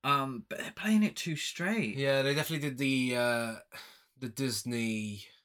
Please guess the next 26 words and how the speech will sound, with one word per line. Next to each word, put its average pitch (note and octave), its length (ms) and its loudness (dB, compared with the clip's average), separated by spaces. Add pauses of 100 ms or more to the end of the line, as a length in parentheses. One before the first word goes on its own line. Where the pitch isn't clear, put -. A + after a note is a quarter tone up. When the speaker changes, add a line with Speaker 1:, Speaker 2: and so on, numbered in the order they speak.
(380)
Speaker 2:
one B2 280 -2
word G#2+ 480 0 (880)
deals A2+ 280 -4
with F#2+ 120 -6
it G2 200 -8 (600)
kind A2 200 0
of G2 100 -6
approach. G2 300 -6
Speaker 1:
Kind F#3 340 6
of, C3 220 6
but C#3+ 140 2 (180)
then D#3 180 4
you're D3 120 2
kind D3+ 320 2
of C#3 80 -6
like, C3+ 360 2 (140)
"Well, C#3 160 -4
what C3+ 200 -4
does C#3 140 -6
that C#3 200 -2
mean?" A2+ 640 -4
Speaker 2:
Mm. G#2+ 120 -2
Speaker 1:
It's G#2+ 220 -6
not C#3+ 220 -4
spelled A#2+ 400 0
out. G#2 320 -2